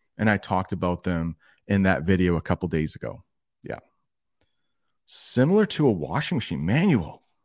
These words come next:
new channel member, already contributing. Yeah, if you think of a, a washing machine, when it goes around,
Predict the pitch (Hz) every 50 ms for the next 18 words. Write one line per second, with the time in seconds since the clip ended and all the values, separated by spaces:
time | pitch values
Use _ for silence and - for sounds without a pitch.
0 | _ _ _ _ _ _ _ - 98 120 113 107 - - 131 123 156 208 190 135
1 | 101 95 82 73 71 62 - _ _ _ _ _ _ _ _ - - 95 127 165
2 | 175 170 - - 123 104 - - 139 151 147 107 92 80 76 76 _ - - 110
3 | 131 170 175 139 - 120 123 120 - 165 151 151 120 107 98 87 - - - -
4 | - _ _ - 104 107 95 95 98 107 123 135 - 147 147 147 135 - - 151
5 | 160 170 170 165 - _ _ _ _ _ _ _ _ _ _ _ _ _ _ _
6 | _ _ _ - - 123 123 131 120 104 101 120 123 127 117 117 98 98 92 98
7 | 110 123 139 156 165 156